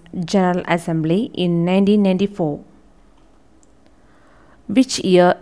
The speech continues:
is the ozone layer expected to return to its normal level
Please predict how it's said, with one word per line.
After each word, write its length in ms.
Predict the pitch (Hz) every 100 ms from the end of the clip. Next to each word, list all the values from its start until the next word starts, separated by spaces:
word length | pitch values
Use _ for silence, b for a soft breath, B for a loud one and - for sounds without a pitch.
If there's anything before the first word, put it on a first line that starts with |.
| -
is 220 | - 185 170
the 180 | 170
ozone 560 | - 180 175 190 185 180
layer 420 | 160 147 151 190 208 B B -
expected 640 | 190 - 196 202 208 208
to 120 | 208 190
return 540 | 160 151 170 202 208
to 160 | 180 190
its 300 | 185 175 -
normal 420 | 196 208 220 220 220
level 420 | 170 156 151